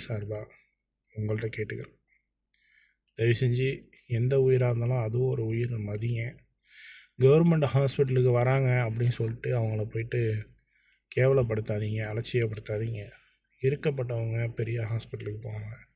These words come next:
இல்லாதப்பட்டவங்க கவர்மெண்ட் ஹாஸ்பிட்டலுக்கு தான் வருவாங்க மக்களே. மறக்காம இந்த வீடியோ பிடிச்சிருந்துச்சுன்னா லைக் பண்ணுங்க, கமெண்ட் பண்ணுங்க.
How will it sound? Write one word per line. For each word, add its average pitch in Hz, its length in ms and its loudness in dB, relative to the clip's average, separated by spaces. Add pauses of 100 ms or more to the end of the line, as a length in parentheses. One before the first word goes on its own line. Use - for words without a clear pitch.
(640)
இல்லாதப்பட்டவங்க 113 800 -2 (400)
கவர்மெண்ட் 117 420 2
ஹாஸ்பிட்டலுக்கு 113 480 -10
தான் 113 40 -4
வருவாங்க 107 320 -4
மக்களே. 104 400 -6 (1500)
மறக்காம 180 440 6
இந்த 160 120 6
வீடியோ 151 260 4
பிடிச்சிருந்துச்சுன்னா 131 600 0 (500)
லைக் 123 260 -2
பண்ணுங்க, 113 340 -2
கமெண்ட் 110 360 -4
பண்ணுங்க. 101 240 -6